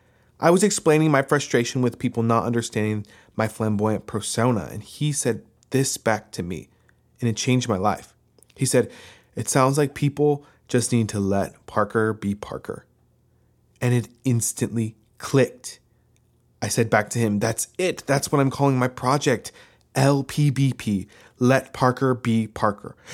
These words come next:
Credit to where credit is due. Thank you, Josh Malden, for having that conversation with me. It truly changed my life."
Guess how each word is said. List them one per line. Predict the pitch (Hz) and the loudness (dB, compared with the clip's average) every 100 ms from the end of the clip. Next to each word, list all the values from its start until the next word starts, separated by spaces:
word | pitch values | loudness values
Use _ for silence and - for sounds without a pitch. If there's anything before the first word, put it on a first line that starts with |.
| - | -2
Credit | - 180 - | 2 2 2
to | 151 | 4
where | 147 147 | 4 4
credit | - - 151 - | 2 2 2 2
is | 117 | 2
due. | 139 135 | 4 4
Thank | 131 143 147 | 4 0 0
you, | 101 101 | -6 -6
Josh | 104 131 101 117 - | -2 0 0 -2 -4
Malden, | 95 82 73 90 110 | -4 -4 -8 -10 -12
for | - 123 117 | -6 2 4
having | 117 131 | 4 4
that | 139 131 | 4 4
conversation | 127 131 131 123 127 | 2 2 2 2 2
with | 120 - | -2 -2
me. | 110 | -2
It | 110 | -2
truly | - - 107 107 107 107 _ _ _ | -4 -6 -4 -4 -4 -8 _ _ _
changed | - 107 101 | -2 -2 -2
my | 92 | -6
life." | 90 90 - - | -6 -8 -8 -14